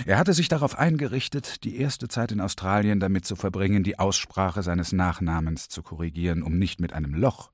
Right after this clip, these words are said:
verwechselt zu werden. Mister Heilig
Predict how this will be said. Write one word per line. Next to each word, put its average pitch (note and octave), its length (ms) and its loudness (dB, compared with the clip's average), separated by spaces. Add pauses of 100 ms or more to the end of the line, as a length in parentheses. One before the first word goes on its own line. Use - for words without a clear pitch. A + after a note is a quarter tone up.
verwechselt - 560 -12
zu - 200 -14
werden. - 360 -16 (640)
Mister D2 420 -2
Heilig F#2 480 -8